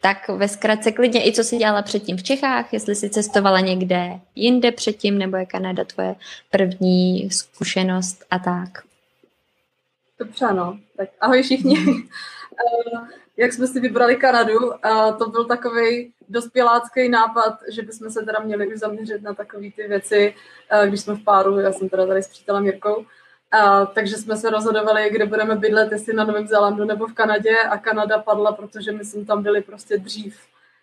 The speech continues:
Speaker 2: Eh, ty pozvánky do půlu <laughs> na víza, takže to bylo takový, jako, takový rozhodnutí dost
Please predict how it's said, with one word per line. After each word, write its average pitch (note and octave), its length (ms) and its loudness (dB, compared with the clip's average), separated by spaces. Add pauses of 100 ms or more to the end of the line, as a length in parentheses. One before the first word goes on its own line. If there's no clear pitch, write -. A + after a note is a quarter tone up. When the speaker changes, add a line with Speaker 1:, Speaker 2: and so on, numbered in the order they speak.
(140)
Speaker 2:
Eh, G#3 340 4 (180)
ty G3 440 2 (380)
pozvánky G#3+ 520 -2
do G#3 120 -4
půlu A3+ 440 -2
<laughs> B3+ 280 0
na B3+ 60 2
víza, B3 500 2
takže B3 300 2
to B3+ 120 2
bylo B3+ 180 4
takový, C4 360 0
jako, A#3 300 -8 (600)
takový C4 320 2
rozhodnutí B3 640 2
dost A#3+ 280 -6